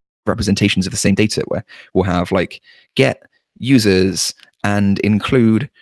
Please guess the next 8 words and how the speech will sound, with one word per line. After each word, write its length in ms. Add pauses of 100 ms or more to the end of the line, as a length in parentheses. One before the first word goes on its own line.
(120)
trips 580 (240)
and 500 (140)
profile 800
and 420 (220)
all 120
this 160
other, 360 (340)
uh, 360